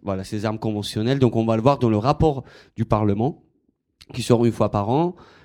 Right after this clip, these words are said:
qui reste très flou, comme tu disais. Mais bon, on, on, voilà, il sort ça.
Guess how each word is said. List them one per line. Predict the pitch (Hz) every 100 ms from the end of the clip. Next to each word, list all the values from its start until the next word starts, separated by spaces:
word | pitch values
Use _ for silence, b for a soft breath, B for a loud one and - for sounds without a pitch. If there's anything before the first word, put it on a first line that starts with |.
| B
qui | - 113
reste | 107 110 -
très | - 120
flou, | - 117
comme | 127 104
tu | 104
disais. | 101 101 160
Mais | 151 135
bon, | 123 98
on, | 117 -
on, | 110
voilà, | 131 107
il | 120 120
sort | 160
ça. | - 143